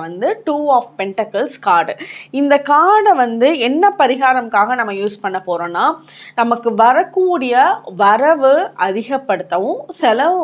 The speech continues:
வந்து குறைக்கிறதுக்கும். இப்போ வந்து நிறைய பேர் இப்போ என்கிட்ட டாரட் ரீடிங் வர்றவங்களே வந்து கேட்கறதுக்கு உண்டான நிறைய விஷயம்னா, எனக்கு வருதுங்க மேம், பணம்லாம் சம்பாதிக்கிறேன், எனக்கு மாசம் மாசம் எல்லாம் சம்பளம்லாம் கரெக்டா தான் வருது, பிசினஸ்ல நல்லா தான் இன்கம் வருது.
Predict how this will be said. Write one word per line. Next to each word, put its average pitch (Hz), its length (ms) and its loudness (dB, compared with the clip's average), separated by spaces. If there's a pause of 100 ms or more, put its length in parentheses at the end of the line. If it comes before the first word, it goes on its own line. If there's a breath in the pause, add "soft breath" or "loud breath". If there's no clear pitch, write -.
வந்து 202 300 -6
குறைக்கிறதுக்கும். 202 600 -4
இப்போ 202 180 -4
வந்து 269 300 -2
நிறைய 294 380 0 (100)
பேர் 294 120 4
இப்போ 320 220 -2
என்கிட்ட 226 340 -4 (120)
டாரட் 269 380 2
ரீடிங் 233 280 -6
வர்றவங்களே 202 460 0 (100)
வந்து 208 160 -8
கேட்கறதுக்கு 220 680 -4
உண்டான 190 340 0 (600 loud breath)
நிறைய 294 300 2
விஷயம்னா, 269 340 0 (100)
எனக்கு 214 240 -6
வருதுங்க 285 440 0
மேம், 262 240 0
பணம்லாம் 233 460 -2
சம்பாதிக்கிறேன், 247 640 0
எனக்கு 208 240 -6
மாசம் 202 260 -6
மாசம் 269 220 -2
எல்லாம் 254 220 0
சம்பளம்லாம் 233 520 0
கரெக்டா 220 280 0 (100)
தான் 254 180 2
வருது, 240 340 2 (480 loud breath)
பிசினஸ்ல 240 420 -2 (100)
நல்லா 226 260 4
தான் 277 160 2
இன்கம் 254 280 0
வருது. 240 420 4